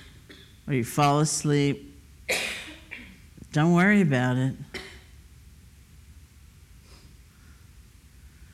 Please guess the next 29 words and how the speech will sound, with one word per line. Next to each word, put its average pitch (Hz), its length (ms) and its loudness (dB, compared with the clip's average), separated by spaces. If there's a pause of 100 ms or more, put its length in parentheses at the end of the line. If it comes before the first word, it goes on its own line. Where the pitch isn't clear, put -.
(400)
We 165 80 -2
say 180 300 2
the 180 80 4
most 175 340 2
important 170 440 0
moment 160 360 2
in 151 80 0
the 151 120 2
whole 151 200 0
process 147 600 -4
is 143 240 -4
the 135 100 2
next 139 560 -2
moment, 110 540 -6 (760)
after 185 400 0
you've 123 240 2
been 117 160 -4
gone, 95 460 -6
after 170 400 0
you've 123 160 -2
been 117 160 -2
distracted, - 720 -8 (160)
after 151 360 -2
you've 107 160 -4
been 87 200 -8
lost. - 500 -14 (640)
That's 147 380 0
the 127 100 -2
moment. 104 420 -4